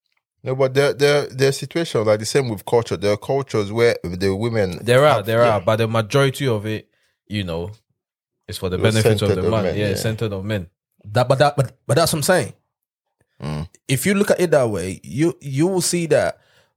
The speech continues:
Speaker 3: most of them people are bullshit men. They just structured all these laws, yeah. One, to control the people. Okay, if you do this,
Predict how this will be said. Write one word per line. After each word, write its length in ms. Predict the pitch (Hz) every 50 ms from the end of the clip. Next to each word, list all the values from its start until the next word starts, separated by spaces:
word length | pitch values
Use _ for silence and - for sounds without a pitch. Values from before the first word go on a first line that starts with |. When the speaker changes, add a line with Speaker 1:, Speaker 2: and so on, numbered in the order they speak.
| _ _
Speaker 3:
most 240 | - - 143 147 -
of 80 | 175 -
them 160 | 143 151 147
people 400 | 139 - 160 156 151 127 117 -
are 160 | - 101 107 104
bullshit 380 | 107 139 143 135 - - 131 123
men. 200 | 135 123 90 - _ _ _ _ _ _ - - _ _ _ _ _ _ _
They 240 | 107 113 107 160 185
just 240 | 170 175 160 156 -
structured 400 | - 175 160 - - 170 151 -
all 140 | 147 147 139
these 180 | 139 139 - 139
laws, 400 | 127 107 73 107 143 - - _ _ _ _ _ _ _ _ _ _ _ _ _ _ -
yeah. 300 | - 110 120 123 147 151 - _ _ _ _ - -
One, 380 | 120 135 160 175 190 196 196 190 -
to 100 | - 147
control 720 | - - 151 135 131 - - 156 143 135 127 120 135 131 - _ _ _ _ _ _ _ _ _ _ _ _ _ _ _ _ _ _ _ _ _ -
the 100 | 117 110
people. 420 | - 180 175 170 - 170 180 240 - _ _ _ _ _ _ _ _ _ - - - - _ _ _ _ _ _ _ _ _ _ _ _ _ -
Okay, 500 | - 147 - - 123 113 123 151 156 - _ _ _ _ _ _
if 160 | - 113 -
you 100 | 156 170
do 200 | 180 151 175 180 170
this, 380 | 131 113 107 113 - - -